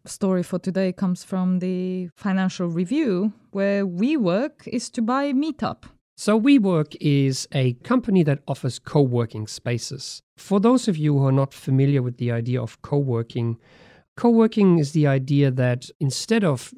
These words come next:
Speaker 2: signing a long-term lease for office space, you can join a co-working space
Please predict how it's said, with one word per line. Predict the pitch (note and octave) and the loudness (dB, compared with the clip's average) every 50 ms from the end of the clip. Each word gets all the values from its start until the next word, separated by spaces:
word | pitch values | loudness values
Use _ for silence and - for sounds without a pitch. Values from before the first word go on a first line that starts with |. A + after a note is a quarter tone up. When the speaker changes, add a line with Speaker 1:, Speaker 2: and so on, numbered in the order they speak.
| - | -12
Speaker 2:
signing | D3 - - - C#3+ C3+ C3+ C3+ C3+ B2 A#2+ | -10 -10 -4 -2 0 0 2 0 0 0 -2
a | A#2 A2+ | -2 -2
long-term | A#2 A#2+ B2 C3+ C3+ C#3 C3+ C3 - - C#3 B2+ B2 B2 B2 | -2 0 0 2 2 2 0 -2 -2 -4 -4 -2 0 0 0
lease | D3+ G3 G3+ G3+ F#3+ - | 2 2 2 0 0 -4
for | - - - A2+ - | -8 -10 -10 -6 -6
office | D#3+ - - G3 F3 | -6 -4 -4 -6 -6
space, | - - - F#3 F3 F#3+ G3+ G3 - - - - - - - _ - | -6 -6 -4 -2 -2 -2 -2 -4 -6 -8 -10 -10 -12 -14 -18 _ -6
you | D#3 | -4
can | C#3 - D3+ C#3+ | 0 0 0 2
join | - F#3 G#3 A3+ G3+ | 2 2 2 2 2
a | D3+ | 2
co-working | - - - F#3+ F#3+ F3+ F#3+ F#3 - - F3+ E3 | 0 -2 -2 -2 0 0 -2 -2 -2 -2 -2 -2
space | - - - - F3 F#3+ G#3+ A3 - - - - - - | -4 -6 -4 -2 -2 0 -2 -2 -4 -6 -8 -8 -10 -10